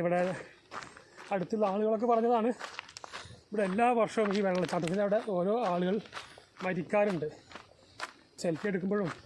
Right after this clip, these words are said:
അതുപോലെ പാറയിലൊക്കെ വലിഞ്ഞു വരുമ്പോഴൊക്കെ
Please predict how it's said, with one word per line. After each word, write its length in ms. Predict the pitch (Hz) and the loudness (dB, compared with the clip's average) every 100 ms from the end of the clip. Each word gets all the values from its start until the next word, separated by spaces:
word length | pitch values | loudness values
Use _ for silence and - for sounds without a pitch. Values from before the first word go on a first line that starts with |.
| - - - - - - - - - - - - - - - | -20 -20 -16 -16 -18 -20 -18 -12 -12 -12 -20 -20 -16 -12 -6
അതുപോലെ 360 | 180 175 175 180 180 - - - | -2 0 2 2 0 -4 -12 -2
പാറയിലൊക്കെ 540 | 160 165 170 180 185 185 | 0 2 0 -2 -2 0
വലിഞ്ഞു 220 | 170 196 | 0 0
വരുമ്പോഴൊക്കെ 380 | 190 185 190 196 | 0 -2 -4 -6